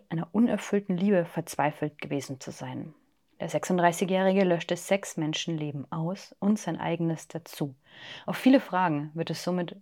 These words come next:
nie eine Antwort geben. Seine Nachbarn und Mitbürger, die den sechsunddreißigjährigen vom Sehen kannten, beschrieben ihn als Einzelgänger,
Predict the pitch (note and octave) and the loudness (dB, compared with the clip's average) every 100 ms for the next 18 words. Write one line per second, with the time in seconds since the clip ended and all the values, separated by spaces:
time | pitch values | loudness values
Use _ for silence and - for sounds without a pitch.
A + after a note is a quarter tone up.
0 | - F#3+ G#3 F#3 G#3 A3 C#3+ C3+ D#3 D3+ | -2 2 4 6 4 2 -2 -2 -6 -6
1 | D3 - - - _ - F3+ F3 E3+ E3 | -8 -12 -20 -20 _ -8 -2 0 0 -2
2 | - A#3 F#3 F3 F3+ - A3 A3+ A3+ G3 | 6 8 8 6 2 4 4 6 4 6
3 | E3+ E3+ E3 - F3 E3 E3 D#3+ D#3+ D#3+ | 6 6 4 4 4 4 4 0 2 2
4 | D#3+ E3+ D3+ A#3 G3+ - D3 D3 E3 E3 | 2 0 4 6 6 4 -2 -2 0 0
5 | D#3 - E3+ E3+ F3 F3+ E3+ E3 - D#3+ | 0 0 0 2 0 2 0 0 0 2
6 | D#3 D#3 C#3 C#3+ C#3+ | 0 -4 -2 -4 -4